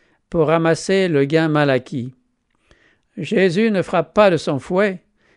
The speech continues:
mais ce simple instrument paraît être en ses mains une épée flamboyante. Les officiers du temple, les prêtres affairés,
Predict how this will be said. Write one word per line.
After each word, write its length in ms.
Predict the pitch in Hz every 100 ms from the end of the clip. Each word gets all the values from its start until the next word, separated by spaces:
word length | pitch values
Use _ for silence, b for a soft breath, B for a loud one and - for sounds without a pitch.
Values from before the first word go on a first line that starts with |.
| _ -
mais 480 | 143 165 175 160
ce 180 | 147 170
simple 360 | - 196 180 165
instrument 640 | 185 - 180 147 151 165 b b b -
paraît 380 | 190 175 175 -
être 340 | 175 165 - -
en 180 | 190
ses 180 | 196 180
mains 260 | 156 156 165 b b -
une 200 | 151 160
épée 320 | 156 175 170
flamboyante. 1000 | - 160 147 135 127 117 104 - - - _ _ _ _ _ _ _ _ _ b b b b -
Les 160 | 131 180
officiers 420 | 190 165 190 170
du 120 | 139
temple, 500 | 170 160 175 165 160 b b b
les 120 | 202 135
prêtres 540 | - 185 180 170 151
affairés, 640 | 160 - 165 143 151 156